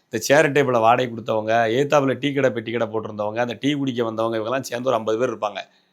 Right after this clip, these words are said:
இதுதான் இந்த பெரியார் கழகத்தினுடைய இன்றைய நிலைமை. இந்த கூட்டத்துல வந்த பேச்சாளர்கள் எண்ணிக்கையே பத்து பேருங்கிறது தான் மிக முக்கியமான தகவல். இப்படி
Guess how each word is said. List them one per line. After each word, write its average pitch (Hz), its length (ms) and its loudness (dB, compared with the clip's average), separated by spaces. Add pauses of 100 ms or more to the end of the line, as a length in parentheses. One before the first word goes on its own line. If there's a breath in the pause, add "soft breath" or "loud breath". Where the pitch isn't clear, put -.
(260)
இதுதான் 131 600 4
இந்த 120 140 -4
பெரியார் 156 440 4
கழகத்தினுடைய 123 520 -2
இன்றைய 131 440 0
நிலைமை. 117 340 0 (500)
இந்த 180 220 4
கூட்டத்துல 220 500 4
வந்த 175 260 4
பேச்சாளர்கள் 185 520 4
எண்ணிக்கையே 147 420 0
பத்து 139 300 -2
பேருங்கிறது 127 540 0
தான் 110 300 -6
மிக 120 180 -6
முக்கியமான 123 460 -2
தகவல். 107 340 -2 (400)
இப்படி 120 680 -2